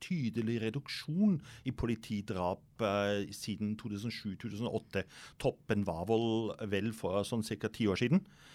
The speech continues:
Ehm, og så gikk det gradvis ned, nei, unnskyld, litt tidligere. Eh, så gikk det gradvis ned, og så,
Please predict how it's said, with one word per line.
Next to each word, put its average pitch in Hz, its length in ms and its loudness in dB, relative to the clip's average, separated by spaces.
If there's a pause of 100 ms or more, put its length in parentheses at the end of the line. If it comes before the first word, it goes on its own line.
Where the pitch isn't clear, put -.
(180)
Ehm, 110 800 6
og 120 80 -2
så 123 240 2
gikk 127 420 -2
det 139 140 -2
gradvis 113 580 0
ned, 123 200 2
nei, 117 160 2
unnskyld, 110 260 -4
litt 110 180 -2
tidligere. 101 380 0 (400)
Eh, 113 160 4
så 113 160 2
gikk 123 160 2
det 147 160 0
gradvis 107 400 4
ned, 160 160 2
og 147 60 0
så, 151 100 4